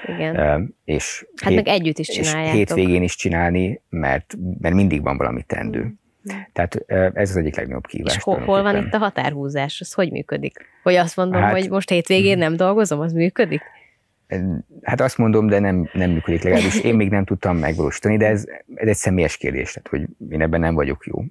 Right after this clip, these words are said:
Speaker 2: ez, ez nem a legerősebb oldalam. Öm, és ugye más, amikor az én igényem, más a feleségem igénye, hogy akkor mennyi időt kellene itt tölteni, mennyit együtt, ö, a családdal, a gyerekekkel.
Speaker 1: Mhm.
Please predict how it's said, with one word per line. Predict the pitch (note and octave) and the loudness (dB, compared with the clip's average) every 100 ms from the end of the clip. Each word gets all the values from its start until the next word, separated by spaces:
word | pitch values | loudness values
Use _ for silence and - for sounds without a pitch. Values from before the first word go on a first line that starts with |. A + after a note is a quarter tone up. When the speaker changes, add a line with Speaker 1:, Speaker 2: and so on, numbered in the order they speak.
| D#4+ | -8
Speaker 2:
ez, | - | -8
ez | - - - - | -8 -8 -8 -10
nem | - D2 | -6 -2
a | D2+ D2+ | 0 -2
legerősebb | - E2 D#2+ D2 - D2 | -2 0 0 -2 -6 -4
oldalam. | D2 F2 G#2+ A#2 A#2 - - - - - - - | -2 0 0 0 -4 -12 -18 -16 -16 -18 -20 -12
Öm, | - F#2+ F#2+ - | -2 -2 -2 -6
és | - - | -10 -2
ugye | G#2 | 0
más, | G#2 G2 G2 - | 2 2 0 -6
amikor | F#2 - | -4 -4
az | |
én | G2 G#2 | 0 2
igényem, | G#2 G2 G2 F2+ | 4 2 2 0
más | F2+ F2 - | -2 -4 -4
a | |
feleségem | F#2 E2+ D#2+ - D#2 D2+ | -4 -2 -2 -2 -2 -2
igénye, | D#2 D2+ D#2 G#2 - _ | -2 0 0 -2 -6 _
hogy | - G2 | -8 -8
akkor | - - | -4 -4
mennyi | D#2 D#2 D2 | -2 -2 -2
időt | C#2 C#2 _ | -4 -6 _
kellene | - D#2 D2 | -8 -6 -4
itt | C2+ - | -6 -4
tölteni, | C#2+ B1+ B1+ | -4 -4 -6
mennyit | B1 A#1 A#1 | -6 -8 -6
együtt, | C#2+ D#2 E2+ - - - - - - - | -4 -4 -6 -8 -20 -20 -18 -18 -20 -10
ö, | - D2 | -2 0
a | C2+ - | 0 -4
családdal, | - F2 E2 D#2+ | -4 0 0 0
a | C2 | 0
gyerekekkel. | D#2+ D#2+ - - E2+ D#2+ | 0 -2 -6 -4 -2 -2
Speaker 1:
Mhm. | - G#3+ G#3 | -2 -4 -4